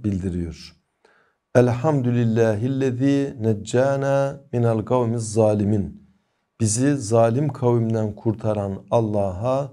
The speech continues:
hamdolsun." Yani biz dünyada elhamdülillah dedirten çok durumlar var. Hastalıktan kurtulmak elhamdülillah dedirtir. Bir nimete mazhar olmak elhamdülillah dedirtir.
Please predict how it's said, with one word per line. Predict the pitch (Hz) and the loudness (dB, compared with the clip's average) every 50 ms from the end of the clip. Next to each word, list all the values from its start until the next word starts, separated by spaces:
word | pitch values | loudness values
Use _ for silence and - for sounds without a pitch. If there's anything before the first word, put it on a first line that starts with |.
| - _ _ | -16 _ _
hamdolsun." | _ - 127 123 110 104 90 92 87 82 - - 87 80 73 - _ _ _ _ _ _ _ _ _ _ _ _ _ _ - | _ -4 -2 -2 -2 -2 -4 -6 -8 -8 -10 -12 -14 -16 -16 -18 _ _ _ _ _ _ _ _ _ _ _ _ _ _ -2
Yani | 139 139 139 139 131 | 0 0 0 0 -2
biz | 131 131 139 - - 127 | -4 -6 -8 -8 -6 -4
dünyada | 139 139 139 139 139 139 135 131 139 143 143 147 151 - - - | -2 0 2 4 4 4 4 6 6 4 4 4 0 -4 -2 -2
elhamdülillah | 127 131 120 120 143 143 135 127 123 123 120 123 120 120 120 120 | 0 0 0 -2 -2 -2 -2 0 0 2 2 2 2 0 0 0
dedirten | 123 110 110 110 98 - - 135 139 131 | 0 0 0 0 -2 -4 -6 -8 -8 -6
çok | - - 131 120 123 123 | -6 -4 -6 -6 -6 -4
durumlar | 117 113 117 113 110 113 117 117 101 | -4 -2 0 0 0 2 2 2 0
var. | 87 90 107 143 151 - - - - _ _ _ _ _ _ _ _ _ | 0 0 -2 -2 -2 -4 -10 -18 -20 _ _ _ _ _ _ _ _ _
Hastalıktan | - 127 120 123 - 131 123 120 120 120 - 120 117 113 117 | -6 -6 -6 -4 -2 -2 0 -2 -2 -2 0 0 0 0 -2
kurtulmak | - 110 101 - 113 107 104 110 110 107 | -4 -6 -4 -4 -4 -2 -2 -2 -4 -4
elhamdülillah | 107 110 110 104 104 110 110 101 107 104 104 104 104 95 98 - | -4 -4 -4 -2 -2 -4 -4 -2 -2 -2 0 0 -2 -2 -4 -6
dedirtir. | - 98 87 80 92 82 87 - - 85 - - - _ _ _ _ _ _ _ - 123 | -6 -6 -4 -4 -6 -8 -10 -10 -14 -14 -14 -16 -20 _ _ _ _ _ _ _ 0 2
Bir | 123 120 | 2 4
nimete | 120 120 120 120 117 117 113 120 117 | 4 2 2 2 2 0 0 -2 -2
mazhar | 117 113 113 107 - - 117 110 | -2 -2 -2 -4 -4 -2 -2 0
olmak | 110 107 104 104 104 104 104 101 - - _ _ _ _ _ | 0 0 0 -2 -2 -4 -4 -6 -10 -16 _ _ _ _ _
elhamdülillah | - 110 104 95 95 117 113 104 104 104 104 101 98 101 98 98 101 - | -2 0 0 0 -2 -4 -6 -4 -4 -2 -2 -2 -2 -2 -4 -6 -6 -6
dedirtir. | 92 87 87 87 85 85 - 139 147 147 - - - | -6 -6 -6 -8 -12 -6 -2 -2 -2 -2 -4 -12 -18